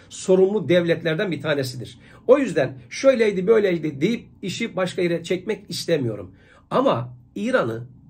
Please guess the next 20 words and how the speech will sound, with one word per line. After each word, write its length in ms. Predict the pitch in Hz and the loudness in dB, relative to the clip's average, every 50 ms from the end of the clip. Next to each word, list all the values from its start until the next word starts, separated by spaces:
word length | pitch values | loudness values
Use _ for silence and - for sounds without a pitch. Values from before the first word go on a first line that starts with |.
| - | -6
İran'ı 380 | - 160 190 175 143 117 110 - - | -4 -2 0 0 -2 -2 -4 -8 -8
işin 220 | 180 - - 233 | -10 -8 -6 -8
içerisine 380 | 220 170 - 175 147 - 185 180 | -8 -6 -6 -6 -4 -2 -4 -4
çekerek, 440 | - - 143 123 156 139 127 117 123 - - 165 | -4 -6 -6 -6 -6 -4 -4 -6 -6 -4 -2 2
doğrudan 520 | 202 254 277 277 262 - 220 208 190 180 - | 4 6 6 4 4 2 2 2 2 0 -4
İsrail'le 680 | 185 - - - 196 196 202 208 190 175 143 127 - - - - - | -8 -10 -6 -2 0 0 0 0 0 -2 -2 -4 -4 -10 -16 -18 -16
savaşa 540 | - - - 185 180 185 185 180 - 190 | -14 -4 0 2 4 4 4 2 0 -2
sürükleyerek 840 | 165 - - 214 214 220 - - 180 170 151 139 190 220 - - - - - - - - - - | -4 -4 -6 -6 -4 -6 -4 -2 0 0 2 2 0 -2 -2 -6 -14 -20 -20 -20 -20 -20 -10 -4
Orta 440 | - 170 190 185 180 - 247 233 180 | 0 2 2 2 2 0 0 2 2
Doğu'da 380 | 180 160 147 135 131 131 - - | 2 2 2 -2 -4 -6 -8 -8
istedikleri 760 | - 190 - - - 170 147 127 - 156 165 202 165 127 127 | -10 -8 -6 -4 -4 -4 -4 -4 -4 -4 -4 -4 -4 -4 -2
büyük 240 | 139 185 220 220 - | -2 -2 -2 -4 -6
savaşı 440 | - - 156 143 139 127 123 120 - | -8 -6 -4 -2 -2 -4 -4 -8 -12
çıkarmak 420 | - - 165 156 131 135 123 123 | -10 -8 -6 -6 -4 -4 -6 -8
istiyorlar. 460 | - - - - 107 95 90 - - - _ - - - - | -10 -12 -12 -12 -10 -10 -10 -12 -14 -18 _ -20 -20 -12 -2
Ha, 220 | - 190 165 127 | 0 0 2 2
bunu 160 | 151 220 294 | 4 4 4
yapamadıkları 840 | 302 233 220 202 - 269 285 294 269 220 - - - 190 175 170 - | 6 6 4 4 4 6 6 6 6 4 0 0 0 2 2 2 -2
takdirde 600 | - 165 196 190 - - 220 220 190 208 262 247 190 | -2 -4 -4 -4 -4 -6 -8 -6 2 2 2 4 4
dahi 420 | 175 156 143 135 - 120 117 - | 2 2 2 0 -2 -2 -4 -8